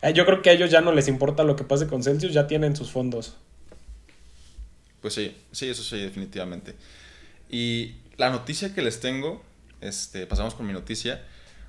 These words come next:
Speaker 2: em, tiene un contexto histórico muy grande en el espacio cripto, porque, bueno, Bitcoin, como ya todos saben, no tiene muchísimo tiempo. O sea, es una tecnología súper, súper novedosa.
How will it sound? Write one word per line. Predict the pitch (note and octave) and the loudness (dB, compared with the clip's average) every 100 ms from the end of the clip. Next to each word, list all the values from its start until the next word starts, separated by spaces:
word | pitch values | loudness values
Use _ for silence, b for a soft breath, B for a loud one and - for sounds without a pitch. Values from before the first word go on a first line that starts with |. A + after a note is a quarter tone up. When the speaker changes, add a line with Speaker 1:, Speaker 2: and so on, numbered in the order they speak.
| - - | -20 -14
Speaker 2:
em, | G2 G2 G2 F#2+ G2 G2 G2 F#2+ F#2+ - - - - - | -10 -6 -6 -8 -6 -6 -8 -10 -14 -18 -20 -20 -20 -12
tiene | B2+ C3 | -6 -4
un | C#3+ | -6
contexto | D3+ D3 C#3 C#3 - - C#3+ C3+ C3+ A#2 F2+ | -6 -8 -4 -6 -6 -4 -2 -2 -4 -4 -6
histórico | G2 - G#2 A2 - A#2 - - - | -10 -6 -6 -6 -8 -12 -12 -20 -14
muy | G2+ G2+ | -10 -8
grande | G2+ F#2+ G2 G#2 - | -6 -8 -8 -12 -14
en | G2+ F#2+ | -14 -12
el | |
espacio | F2+ - - - G2 | -14 -12 -10 -10 -10
cripto, | G2+ G2+ - - b b b b b _ - | -12 -12 -16 -16 b b b b b _ -8
porque, | A#2 A2+ - A2+ A2 | -6 -6 -8 -4 -2
bueno, | A2 C#3 A#2+ | -2 -4 -4
Bitcoin, | C3 - C3+ C#3 C#3+ | -6 -8 -10 -8 -8
como | C3+ G#2 G2 | -10 -8 -6
ya | G2+ | -6
todos | - A2 | -6 -8
saben, | - G#2+ A2 | -6 -6 -6
no | G2 | -8
tiene | G2 G#2+ | -8 -10
muchísimo | F#2+ - - G2 F2+ | -10 -12 -12 -12 -12
tiempo. | G2 F2+ - - - - | -12 -12 -14 -20 -20 -20
O | |
sea, | - | -16
es | F#2 | -12
una | A2+ A2+ | -10 -12
tecnología | A2 F#2+ F2+ - G#2+ G#2+ - | -10 -10 -10 -8 -6 -6 -6
súper, | - - A#2 A#2 G#2 | -10 -8 -8 -8 -10
súper | - A2 A2+ | -10 -12 -10
novedosa. | G2 F#2 F#2 G2 A#2+ A#2 | -8 -6 -6 -6 -8 -10